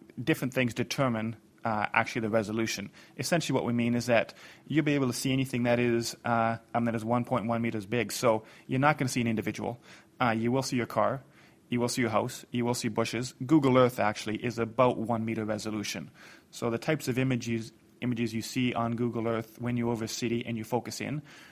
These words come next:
which, uh, isn't people, certainly not gonna see the person doing the gardening in the backyard, but,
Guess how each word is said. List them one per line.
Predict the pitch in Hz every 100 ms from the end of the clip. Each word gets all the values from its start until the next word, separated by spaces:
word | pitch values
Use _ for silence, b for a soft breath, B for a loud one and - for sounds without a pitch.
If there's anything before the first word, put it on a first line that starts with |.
| B
which, | 123 120 -
uh, | 120 110 139
isn't | 135 120 -
people, | 143 131 87 131 B B B -
certainly | - 165 135
not | 131 127
gonna | 127 117
see | - 117
the |
person | - 123 113 113
doing | 120 113
the |
gardening | 107 117 117 117 117
in | 117 110
the |
backyard, | 107 110 - 123 147 175 B B B B 120
but, | 123 104 -